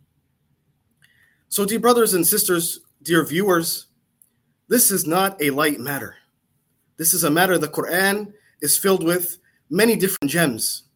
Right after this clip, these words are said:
From them are the legislations of Allah subhanahu wa ta'ala.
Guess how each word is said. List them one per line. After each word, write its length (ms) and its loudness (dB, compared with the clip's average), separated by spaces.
From 380 2
them 400 0
are 120 4
the 80 -2
legislations 600 0
of 100 -4
Allah 200 0
subhanahu 520 -2
wa 60 -4
ta'ala. 420 -10